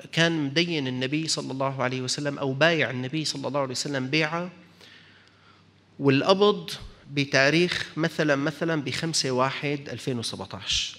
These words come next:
قام إجا لعند النبي صلى الله عليه وسلم بواحد واحد ألفين وسبعتاش، والنبي صلى الله عليه وسلم قاعد قدام أصحابه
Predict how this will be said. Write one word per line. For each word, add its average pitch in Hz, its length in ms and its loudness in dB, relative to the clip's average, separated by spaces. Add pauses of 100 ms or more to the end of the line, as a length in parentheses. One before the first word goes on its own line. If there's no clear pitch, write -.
(120)
قام 185 180 6
إجا 214 200 4
لعند 175 280 4
النبي 170 300 -2
صلى 170 240 -4
الله 160 120 0
عليه 165 140 -2
وسلم 185 320 -4
بواحد 160 480 0
واحد 170 440 -4
ألفين 127 300 -4
وسبعتاش، - 800 -4 (400)
والنبي 156 340 4
صلى 196 140 0
الله 175 100 4
عليه 170 100 4
وسلم 175 300 0
قاعد 165 220 4
قدام 160 260 -2
أصحابه 175 480 -2